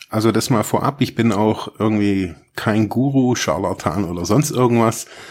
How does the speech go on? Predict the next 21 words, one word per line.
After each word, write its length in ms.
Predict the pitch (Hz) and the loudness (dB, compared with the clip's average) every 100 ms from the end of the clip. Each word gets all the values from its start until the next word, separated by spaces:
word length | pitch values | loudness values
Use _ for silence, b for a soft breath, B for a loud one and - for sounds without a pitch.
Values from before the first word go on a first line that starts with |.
| B B B - | B B B -8
sondern 440 | 101 104 110 110 | -2 0 2 2
ich 140 | 92 104 | 0 0
möchte 280 | 98 - 95 | -2 0 -2
heute 280 | 90 98 | 0 -2
einfach, 440 | 85 - 110 - - _ _ _ _ _ - - 123 | -4 -2 -2 -2 -14 _ _ _ _ _ -16 -8 2
ja, 160 | 135 | 4
meine 180 | 117 98 | 4 2
Erfahrung 440 | 92 - - 143 101 | 0 0 2 4 4
mit 120 | 87 | 0
euch 180 | 85 - | -6 -4
teilen 300 | 90 87 92 | -2 -2 0
und 120 | 92 | 0
meine, 440 | 95 98 95 95 b b b b b b b b b b - | 0 0 0 -4 b b b b b b b b b b -4
äh, 640 | 110 107 107 104 101 101 90 _ _ _ _ _ _ _ _ _ _ - - | 0 2 4 2 2 0 -6 _ _ _ _ _ _ _ _ _ _ -20 -4
ja, 220 | 117 143 110 | 0 2 2
Gedanken 420 | 107 - 156 131 | 2 2 2 0
auch 160 | 82 - | 0 -2
zu 160 | - | -2
diesem 300 | 95 87 90 | -2 -2 -2
Thema. 480 | - 87 82 78 76 _ _ _ _ _ _ B B B B - | -4 -4 -4 -6 -10 _ _ _ _ _ _ B B B B -2
Weil 440 | 104 110 113 107 | 2 4 4 0